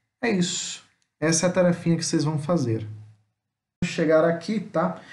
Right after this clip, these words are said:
É a nossa aula de vocabulário, tá? Eu espero que vocês tenham gostado. É, usem o dicionário que eu falei, tá? Ah, tentem separar as sílabas, as palavras, saber o que é cada palavra, tá? Essa, essa é uma aula que vai ajudar vocês futuramente. No,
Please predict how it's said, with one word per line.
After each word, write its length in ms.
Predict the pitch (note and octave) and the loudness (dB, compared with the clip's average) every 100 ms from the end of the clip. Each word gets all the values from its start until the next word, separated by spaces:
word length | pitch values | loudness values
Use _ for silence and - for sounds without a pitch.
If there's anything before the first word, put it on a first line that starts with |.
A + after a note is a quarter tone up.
| - | -6
É 60 | E3+ | 0
a 40 | |
nossa 220 | F#3+ F#3+ | 0 2
aula 180 | F#3+ G3 | 0 0
de 100 | F3 | 0
vocabulário, 800 | F3 G#3 G#3+ G3+ F#3+ C3 A#2 A2+ | 0 0 0 2 2 2 2 0
tá? 240 | D3+ D#3+ - - - | -2 -2 -6 -16 -2
Eu 60 | E3+ | 0
espero 320 | E3+ F#3+ F3+ | 2 2 2
que 80 | E3+ | 0
vocês 280 | E3 E3 | -2 -2
tenham 200 | - D3 | -2 0
gostado. 640 | C#3+ D3+ - C3+ C3 E3+ F3+ - - | 2 0 0 0 2 0 -4 -10 -4
É, 180 | D3+ D#3+ | -2 2
usem 280 | A3 C4 A#3 | 4 4 4
o 40 | |
dicionário 500 | F#3+ F3+ D#3+ D3 C#3 | 0 -2 0 2 0
que 100 | C#3+ | 0
eu 60 | C#3 | -2
falei, 520 | - E3+ C#3+ D#3 - - | 0 2 4 2 -4 -8
tá? 280 | - E3 - - - _ - | -2 -2 -2 -12 -20 _ -4
Ah, 800 | D3+ D3+ D3+ D3+ D3+ D3 C3+ C#3+ - _ _ _ | -2 0 0 0 0 0 -2 -6 -18 _ _ _
tentem 240 | G#3 G#3+ | -2 0
separar 360 | G#3 F#3 F3+ D3 | 0 0 2 2
as 80 | C3+ | 0
sílabas, 380 | - F3 D3+ | 0 0 0
as 60 | C#3+ | 0
palavras, 360 | C#3+ C3+ D3+ D3 | 2 2 2 0
saber 260 | F3 D3+ | 0 2
o 60 | E3+ | 2
que 100 | D#3+ | 0
é 20 | |
cada 180 | - C#3+ | 0 0
palavra, 540 | C#3 B2+ B2 D3 F3 | 2 2 2 2 2
tá? 280 | E3+ D3+ E3+ | 0 -2 -2
Essa, 400 | C#3+ C3 - - | -2 -4 -6 -6
essa 140 | C#3 D3+ | -4 0
é 20 | |
uma 120 | D3 | 0
aula 520 | C#3+ C#3 B2+ A#2 A2 - - _ _ _ _ _ _ _ _ _ _ _ | 2 2 0 -2 -6 -10 -18 _ _ _ _ _ _ _ _ _ _ _
que 60 | C#3+ | 0
vai 400 | C#3+ E3+ E3+ - | 4 4 4 2
ajudar 360 | C3+ C#3+ D3+ | 2 2 4
vocês 300 | C#3+ C3+ D3 | 2 2 0
futuramente. 640 | - - - E3 C#3 E3 E3+ | -2 -4 -2 2 2 2 0
No, 160 | A3 | -2